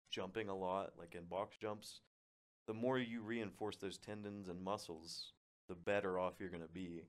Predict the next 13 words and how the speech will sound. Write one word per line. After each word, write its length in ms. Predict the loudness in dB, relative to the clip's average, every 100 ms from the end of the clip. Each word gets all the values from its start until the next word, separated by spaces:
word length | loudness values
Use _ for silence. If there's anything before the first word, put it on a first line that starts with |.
| -4
Versus, 340 | -2 -2 0
like, 260 | 0 0 -6 _ _ _ _ _ _ _ _ _ _ 4
there's 200 | 4 6
some 140 | 2
teams 200 | 2 4
out 140 | 6 6
there 120 | 4
that 100 | 4
would 200 | 0 -2
just 260 | 2 2 4
lift, 480 | 2 0 0 -12 -20 _
right? 300 | 0 2 0
Like, 260 | -6 -8